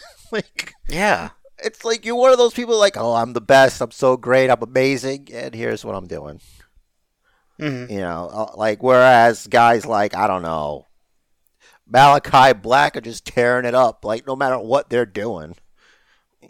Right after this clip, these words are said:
Speaker 1: You
Speaker 2: Mm-hmm.
Speaker 1: know?
Speaker 2: I don't get, like, Andrade's in-ring work is very good. I don't know why he's not on even Rampage.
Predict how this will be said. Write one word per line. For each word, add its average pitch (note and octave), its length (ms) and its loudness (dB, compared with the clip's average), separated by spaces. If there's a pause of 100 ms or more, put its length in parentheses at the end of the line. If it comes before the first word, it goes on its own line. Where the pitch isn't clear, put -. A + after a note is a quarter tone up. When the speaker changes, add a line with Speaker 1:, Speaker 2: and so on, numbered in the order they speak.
(100)
Speaker 1:
You A2+ 180 -8
Speaker 2:
Mm-hmm. F#2+ 240 -8
Speaker 1:
know? A2 120 -14 (1000)
Speaker 2:
I F3 160 2
don't A3+ 140 4
get, - 140 -8
like, F3 140 0
Andrade's F3 600 4
in-ring F3+ 460 -2
work G#3 240 -6
is A2+ 100 -8
very G#2+ 480 0
good. D#3 380 -4 (340)
I C3+ 100 6
don't F3+ 280 2
know F3 140 -4
why D#3+ 560 -4 (340)
he's D#3 280 -10
not E3 200 -6
on D#3+ 400 -6 (380)
even D#3 280 -8
Rampage. D#3 400 -8